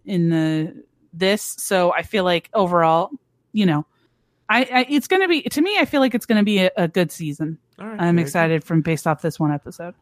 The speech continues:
Speaker 2: All right. Back on the main stage, Violet and Fame were in the top, while Sasha Bell, Candy Ho, Jasmine Masters, and Tempest DuJour were in the bottom.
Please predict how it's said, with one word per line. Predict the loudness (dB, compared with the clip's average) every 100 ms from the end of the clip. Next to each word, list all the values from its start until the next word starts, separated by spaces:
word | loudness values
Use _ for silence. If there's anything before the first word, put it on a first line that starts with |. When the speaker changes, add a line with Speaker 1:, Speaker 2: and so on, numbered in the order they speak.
| -12
Speaker 2:
All | -10
right. | -8 -10 -14 _ _
Back | -8 -6 -2
on | 0
the | 2
main | 2 2
stage, | 0 0 0 0
Violet | 2 2 2
and | -2
Fame | -2 0 2
were | 2
in | 2
the |
top, | 0 0 2 2
while | 2 0
Sasha | 2 0 2 0
Bell, | 2 2
Candy | 2 0 0 2
Ho, | 2 2
Jasmine | 2 2 2 0
Masters, | -2 -2 -2 -6
and | -4
Tempest | -2 -2 -2
DuJour | -2 0 2 2
were | 2 0
in | 0 -2
the | 2
bottom. | 2 2 -4